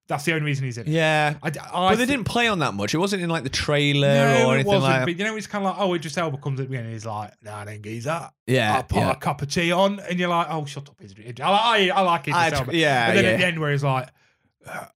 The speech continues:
Speaker 1: I got a fucking other job for you," or
Speaker 2: Yeah,
Speaker 1: whatever, and you're just
Speaker 2: yeah.
Speaker 1: like, "Uh, we get it. We get it." It could have been anybody.
Speaker 2: Yeah.
Speaker 1: But,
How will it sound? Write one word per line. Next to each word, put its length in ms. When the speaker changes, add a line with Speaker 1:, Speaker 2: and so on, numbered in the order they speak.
Speaker 1:
I 40
got 180
a 40
fucking 360
other 160
job 220
for 240
you," 120
or 100
Speaker 2:
Yeah, 60
Speaker 1:
whatever, 260
and 100
you're 80
just 100
Speaker 2:
yeah. 80
Speaker 1:
like, 100
"Uh, 40
we 100
get 240
it. 240
We 120
get 300
it." 240
It 260
could 200
have 100
been 160
anybody. 640
Speaker 2:
Yeah. 380
Speaker 1:
But, 280